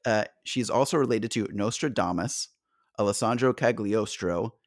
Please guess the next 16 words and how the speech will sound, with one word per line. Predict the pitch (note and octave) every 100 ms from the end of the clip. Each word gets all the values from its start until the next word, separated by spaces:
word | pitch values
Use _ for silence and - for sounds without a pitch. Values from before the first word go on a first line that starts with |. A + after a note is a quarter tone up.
| _ _
and | A#2 A2 G#2 A2 -
the | A#2+ G#2
noted | G#2 A#2+ B2+ B2 A#2
alchemist | A2+ A2+ G#2+ A2 - -
Nicholas | G2+ G#2 A#2 A2+ -
Flamel | G#2 G2 A2+ B2 B2+ - -
and | A2 G#2 - _ C3+
Evan | C3+ C3+ C3+ - _ _
Fulcanelli, | A#2 A2+ A2+ G#2 G#2 C#2+ C#2+ G2 _ _ _ _ -
as | A2 A#2+
well | C3 B2+
as | A#2+ -
Lord | G#2 B2 C3 -
Arion | A2+ A#2 A2+ A2
of | - G#2
Atlantis. | F#2+ E2+ F2+ F2+ - - -